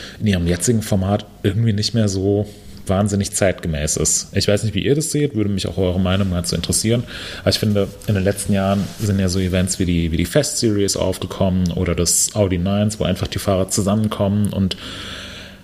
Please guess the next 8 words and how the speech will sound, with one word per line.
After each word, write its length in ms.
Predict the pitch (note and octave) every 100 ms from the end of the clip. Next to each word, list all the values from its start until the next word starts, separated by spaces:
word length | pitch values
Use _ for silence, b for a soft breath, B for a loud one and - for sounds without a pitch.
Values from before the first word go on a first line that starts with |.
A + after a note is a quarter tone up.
| B B
auch 200 | A2 A2+
super 800 | - - - - E3+ F#3+ - C3
heftige, 460 | C3+ - C3 B2
riesige 360 | A#2 B2+ A#2 A2+
Sprünge 560 | - - - A2+ A#2
haben 380 | F#2 F#2 F2+ F2+
und, 460 | F2 F2+ F2 F2+ -
ähm, 340 | F2 F2 E2+